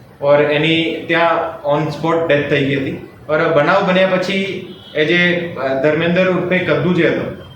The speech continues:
એ ત્યાંથી ભાગીને, અ, અ, અમદાવાદ વિસ્તારમાં, સિટીના વિસ્તારમાં ગયો હતો. ઓર ત્યાંથી એ પૈસા કલેક્ટ કરવા માટે ફરીથી ડોસીમા પાસે આવ્યો હતો. ઓર ત્યાંથી એમને ફરીથી પાંચ હજાર રૂપિયા લીધા. એને, અ,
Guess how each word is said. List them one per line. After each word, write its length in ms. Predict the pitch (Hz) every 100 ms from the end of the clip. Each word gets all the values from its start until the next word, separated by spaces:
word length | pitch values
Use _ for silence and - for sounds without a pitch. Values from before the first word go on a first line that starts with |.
| -
એ 120 | 165
ત્યાંથી 320 | 165 170 175
ભાગીને, 640 | 147 143 135 185 180 - - - - -
અ, 40 | 151 156 151 147 151 131 135 143
અ, 320 | 143 143 151
અમદાવાદ 600 | 160 170 170 170 - -
વિસ્તારમાં, 760 | 139 175 156 160 160 147 - -
સિટીના 300 | 165 175 165
વિસ્તારમાં 420 | 143 143 143 139
ગયો 160 | 131 127
હતો. 280 | 110 - - - - -
ઓર 160 | 156
ત્યાંથી 560 | 156 160 165 185 190 185 - - -
એ 60 | 180
પૈસા 380 | - 170 170
કલેક્ટ 360 | 208 190 196 185
કરવા 240 | 185 190
માટે 220 | 185 185 185
ફરીથી 420 | 185 196 190 160
ડોસીમા 380 | 160 175 160 151
પાસે 260 | 143 135
આવ્યો 160 | 120 113
હતો. 280 | 117 - - - -
ઓર 60 |
ત્યાંથી 320 | 147 160 165 185
એમને 200 | 180 185
ફરીથી 360 | 175 170 170
પાંચ 260 | 185 165 170
હજાર 200 | 170 170
રૂપિયા 220 | 165 165
લીધા. 240 | 165 151 - - - - - 160
એને, 520 | 160 165 165 165 - - -
અ, 280 | 147 147